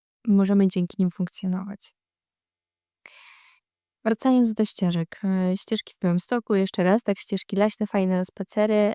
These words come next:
Las Antoniukowski. Em, kolejna ścieżka to jest, e, ścieżka, em, której poznaje się różnego rodzaju drzewa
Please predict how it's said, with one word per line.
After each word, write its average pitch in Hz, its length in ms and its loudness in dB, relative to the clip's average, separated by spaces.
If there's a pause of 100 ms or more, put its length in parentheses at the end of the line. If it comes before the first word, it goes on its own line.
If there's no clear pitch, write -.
Las 196 300 0
Antoniukowski. 202 920 -2 (540)
Em, 196 600 2 (220)
kolejna 262 400 2
ścieżka 220 640 0
to 226 120 -4
jest, 214 400 -2
e, 202 200 -2
ścieżka, 202 1080 -4 (120)
em, 190 340 0
której 196 580 0
poznaje 190 380 0
się 202 120 -12
różnego 202 320 0
rodzaju 185 300 2
drzewa 180 500 0